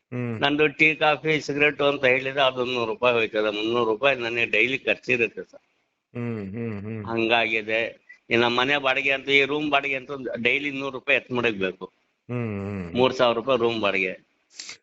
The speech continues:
Speaker 1: ಬನ್ನಿ, ಬನ್ನಿ, ನಾನ್ ಮಾಡಿಸ್ಕೊಡ್ತೀನಿ. ಬನ್ನಿ, ನಿಮ್ ಮಗನ್ಗೆ ನಾನ್ ನಂಬರ್ ಕೊಟ್ಟು ಫೋನ್ ಮಾಡಕ್ ಹೇಳಿ, ನಾನ್ ಕೆಲ್ಸ ಕೊಡ್ತೀನಿ.
Speaker 2: ಹಾ.
Speaker 1: ನಿಮ್ಗೆ ಆ ಮನೆ ವಾಪಸ್ ತಿರ್ಗಿಸಿ ಕೊಡಿಸ್ತೀನಿ, ಬನ್ನಿ.
Speaker 2: ಅದ್ ಸರಿ ಸರ್, ಸರಿ ಸರ್.
Speaker 1: ಹ್ಮ್? ಓಕೆ.
Speaker 2: ಆ, ಈ ಮನೆದು ಇನ್ನೊಂದು, ನಾನು ಮಗನ ಹತ್ರನೂ ಹೇಳಿಲ್ಲ, ನನ್ನ ದೊಡ್ಡ ಹೆಂಡತಿ ಹತ್ರನೂ ಹೇಳಿಲ್ಲ.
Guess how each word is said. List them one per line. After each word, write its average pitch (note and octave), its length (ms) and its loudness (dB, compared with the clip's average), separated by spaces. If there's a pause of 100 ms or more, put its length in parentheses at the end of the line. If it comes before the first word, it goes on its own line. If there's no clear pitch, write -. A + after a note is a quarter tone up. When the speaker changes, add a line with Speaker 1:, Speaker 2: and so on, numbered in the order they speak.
(140)
Speaker 1:
ಬನ್ನಿ, D3 180 6
ಬನ್ನಿ, C3+ 240 4
ನಾನ್ A2+ 220 4
ಮಾಡಿಸ್ಕೊಡ್ತೀನಿ. B2+ 600 2
ಬನ್ನಿ, C#3+ 180 6
ನಿಮ್ C#3+ 180 4
ಮಗನ್ಗೆ D#3+ 320 6
ನಾನ್ C#3+ 160 6
ನಂಬರ್ D3 280 6
ಕೊಟ್ಟು C#3 220 6
ಫೋನ್ C#3+ 220 4
ಮಾಡಕ್ C#3 240 4
ಹೇಳಿ, C3+ 200 6
ನಾನ್ C#3+ 160 4
ಕೆಲ್ಸ A#2+ 280 4
ಕೊಡ್ತೀನಿ. C#3 720 4 (300)
Speaker 2:
ಹಾ. C#3 120 2
Speaker 1:
ನಿಮ್ಗೆ C#3+ 240 4
ಆ C#3 60 8
ಮನೆ C3 240 4
ವಾಪಸ್ C#3 380 6
ತಿರ್ಗಿಸಿ C#3 340 4
ಕೊಡಿಸ್ತೀನಿ, B2 460 0
ಬನ್ನಿ. G#2 320 0 (960)
Speaker 2:
ಅದ್ A#2 100 -4
ಸರಿ C3 320 2
ಸರ್, A2 220 0
ಸರಿ B2 280 -2
ಸರ್. G#2+ 140 2
Speaker 1:
ಹ್ಮ್? G#2 460 -4
ಓಕೆ. A#2 260 2
Speaker 2:
ಆ, B2 40 6
ಈ C3+ 160 6
ಮನೆದು D#3 640 4
ಇನ್ನೊಂದು, C#3+ 420 2
ನಾನು B2 300 0
ಮಗನ A2+ 400 2
ಹತ್ರನೂ C3+ 340 0
ಹೇಳಿಲ್ಲ, C3 420 0
ನನ್ನ A2+ 260 0 (200)
ದೊಡ್ಡ G#2+ 200 0
ಹೆಂಡತಿ A#2+ 240 0
ಹತ್ರನೂ A#2 340 2
ಹೇಳಿಲ್ಲ. G#2+ 420 0